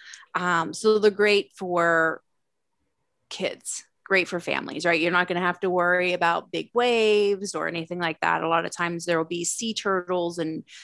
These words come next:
fish that, you know, the water being so clear and calm, you can easily see even if you're, if you're not snorkeling. So, yeah, absolutely. Like, right outside of, um, you know, walking down a few, few steps, you're right there at the,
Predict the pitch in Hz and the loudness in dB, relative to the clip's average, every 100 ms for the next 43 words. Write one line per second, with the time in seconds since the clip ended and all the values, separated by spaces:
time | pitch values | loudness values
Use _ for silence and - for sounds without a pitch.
0 | - - 262 220 - - 139 - - 180 | -20 0 2 4 0 -2 -4 -6 -8 -2
1 | 175 160 170 175 175 170 170 165 - 170 | -2 0 2 4 2 0 -4 -6 -4 -6
2 | - - - 175 165 160 165 156 - 160 | -6 -10 -4 -2 -2 -4 -4 -2 -2 -6
3 | 165 - - 147 - - 73 - - - | -10 -8 -8 -8 -6 -4 -6 -8 -16 -18
4 | - - 190 175 165 160 165 - - 175 | -12 -8 -6 -2 -2 -2 -4 -6 -8 -6
5 | - - 175 - 160 160 - - - - | -6 -6 -8 -6 -4 -4 -4 -6 -6 -10
6 | - - - 62 190 110 92 67 _ - | -8 -8 -8 -10 -4 0 0 -2 _ -12
7 | - 185 170 180 180 - 185 180 165 165 | -2 0 2 2 2 -2 -4 -2 -4 -4
8 | 151 - 160 160 165 - - 160 165 160 | -6 -4 0 2 0 -2 -2 -2 -2 -6
9 | 165 160 - - 175 170 _ - 208 170 | -4 -4 -2 -6 -10 -12 _ -8 -2 -2
10 | 165 - 175 165 170 175 165 170 - 175 | -4 -6 -2 -2 -2 -4 -2 -4 -6 -10
11 | 170 175 - _ - 180 - 190 190 - | -8 -10 -16 _ -12 -10 -4 -2 -2 -4
12 | - - _ _ _ _ 180 165 165 - | -12 -14 _ _ _ _ -4 -2 -2 -4
13 | 170 165 165 165 160 160 | -4 -4 -6 -6 -4 -6